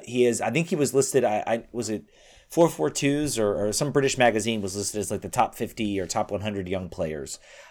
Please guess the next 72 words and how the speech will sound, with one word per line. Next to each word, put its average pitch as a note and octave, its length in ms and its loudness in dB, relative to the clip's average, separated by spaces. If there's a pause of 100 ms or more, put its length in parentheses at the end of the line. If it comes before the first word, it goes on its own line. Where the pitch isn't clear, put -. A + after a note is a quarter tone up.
Uh, F#2+ 220 4
so, B2 160 0
I - 20 2
mean, B2+ 120 0
this C#3+ 180 4
is D#3+ 60 0
a D#3 60 4
guy B2 260 10
that, A2+ 320 8
that A2+ 160 4
is A2+ 80 4
already B2+ 300 10
sort A#2+ 220 2
of G2 80 2
on G#2 120 2
the A2 100 0
radar. F#2 500 4 (480)
Uh, A2 240 4
I C#3 120 10
will F3+ 160 10
say, D#3+ 240 8
I, A#2+ 120 6
I C3 120 6
remember D3 600 6
he C3 140 -6
made D#3+ 200 6
an E3+ 40 2
appearance, G#2+ 680 0 (180)
and G#2+ 320 0
Charlie C3+ 240 8
Boehm B2 280 6
would A2 100 -4
talk A2 240 2
about G2 240 2
him F2+ 340 -4
and, F2+ 160 -8
and F2+ 300 -10
has F#2+ 280 -2
talked A2 220 0
about G#2+ 180 2
him F#2+ 100 -6
a G2 60 -2
lot. E2+ 380 0 (380)
I C#3 120 8
saw D#3+ 220 8
him D3+ 120 2
in C#3 60 2
that C3 140 2
first B2 220 0
game, A#2 180 0
and G#2 100 -4
I'm G#2+ 140 -2
like, G#2+ 220 -4
"Eh, D3+ 220 -6
I C#3+ 40 -6
mean, C#3+ 60 -10
he D3 80 -10
looks - 160 -4
like C#3+ 80 -2
a A#2 40 -2
kid. F2+ 300 -4
I, F#2+ 120 -4
I - 40 -10
mean, A2 140 -6
I G#2+ 80 0
don't F2+ 120 -6
know. D2+ 160 -12
I, A2+ 280 -2
I'm B2+ 80 0
not A#2+ 160 4
buying G#2 280 2
it." E2+ 160 -10